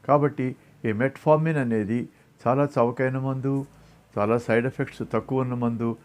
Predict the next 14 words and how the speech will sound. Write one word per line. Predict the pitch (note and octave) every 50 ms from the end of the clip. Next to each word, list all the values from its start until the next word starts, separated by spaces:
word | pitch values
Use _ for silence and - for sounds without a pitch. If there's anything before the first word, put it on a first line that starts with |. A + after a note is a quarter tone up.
| - - - - _ -
అందరికీ | A2 A#2 A#2+ C3 B2 C3 - B2 - - G2+
అందుబాటులో | G#2 G#2 G#2+ G#2 A2 A2 A2 - G#2+ G2+
ఉండేది. | G2 G2 F#2+ F2+ F#2+ F2+ F#2 F#2+ F#2+ F#2+ - - _ _ _ _ - _ -
దీని | A2+ B2 A#2+ A#2
గురించి | G#2+ A#2 A2+ A2+ A2 G#2 - A#2 A2 G#2+ G#2 - - _ _ - - - - G2+
అందరూ | G#2+ G#2+ G#2+ A2+ G#2+ G#2+ G#2+ G2 - _ _ _ _ _ -
తెలుసుకోవటం | A2+ G#2+ G#2+ G#2 - - G#2 F#2 G#2 G2 - -
అవసరం. | G2+ G2+ G2 - - F#2+ F#2 A2+ D3+ - _ _ _ _ _ _ _ -
మెట్ఫార్మిన్ | A#2+ C3 C3 - - - C#3 A#2 G2+ F2+ D#2 - - _ _ _ _ _ _ _ -
ఇది | A2+ A2+ C#3 F3+ G3 F#3+ _ _ _ _ _ - -
షుగర్ | - A#2 A2+ C#3 C3 -
తగ్గించే | B2 A2 F#2+ F#2+ G2 G2 - G#2+
డయాబెటీస్ | G2 G#2 G2 F#2 F2+ F#2+ F2 G#2 - - -
మందు. | G2 D#2 - - -